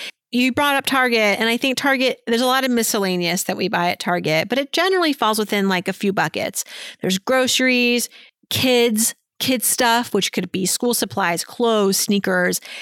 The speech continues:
and then maybe, you know, toiletries and household items. I love Target so much. I really do. It's like, it's like a, it's like fun for me. And I can never get over the prices. I'm like, "How is this only six dollars?" You know? But, uh, then of course I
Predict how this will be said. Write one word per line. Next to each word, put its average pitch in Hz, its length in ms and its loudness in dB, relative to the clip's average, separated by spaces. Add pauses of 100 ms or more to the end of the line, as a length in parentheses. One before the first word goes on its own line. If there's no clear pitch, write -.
(100)
and 220 100 0
then 226 140 2
maybe, 214 240 2
you 202 260 2
know, 180 460 0
toiletries 220 500 2
and 190 120 0
household 175 360 -2
items. - 600 -2 (240)
I 240 80 -2
love 220 220 0
Target 185 320 -2
so 196 160 -2
much. 185 500 -2 (680)
I 202 40 0
really 262 280 2
do. 180 300 0
It's - 140 -2
like, 311 240 -2
it's 247 140 -2
like 339 140 0
a, 247 120 -2 (100)
it's 233 140 -2
like 330 120 0
fun 208 260 -2
for 190 140 -4
me. - 360 -2
And 214 100 0
I 208 180 0 (360)
can 254 140 0
never 277 200 0
get 262 140 2
over 208 180 0
the - 80 -4
prices. - 480 -2
I'm 185 60 -2
like, 202 160 -2
"How 285 300 -4
is 220 200 -2
this 170 320 -2
only 180 240 0
six - 300 -6
dollars?" - 480 -6
You 202 100 0
know? 202 240 0
But, 214 280 -2 (500)
uh, 196 220 -2
then 208 140 -2
of 214 120 -4
course 190 400 -2 (240)
I 185 180 0